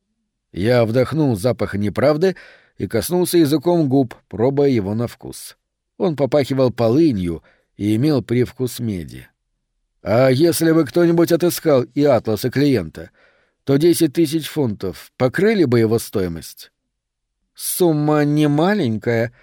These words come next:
рассеянно ответила Элиза Дануидж и произнесла довольно подозрительную ремарку, которая, однако, прекрасно сочеталась с темой нашей изначально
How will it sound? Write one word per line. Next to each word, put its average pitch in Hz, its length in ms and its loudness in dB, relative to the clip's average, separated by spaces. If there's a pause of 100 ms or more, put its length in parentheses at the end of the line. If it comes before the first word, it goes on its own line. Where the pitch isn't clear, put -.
(300)
рассеянно 123 580 0
ответила 147 560 0
Элиза 131 460 0
Дануидж 110 680 0 (440)
и 104 100 -4
произнесла 127 580 0
довольно 135 420 2
подозрительную 120 840 0
ремарку, 170 500 0 (380)
которая, 135 320 2
однако, 170 320 0
прекрасно 156 640 0
сочеталась 165 680 0
с - 80 -12
темой 131 340 0
нашей 151 440 -2
изначально 135 720 -2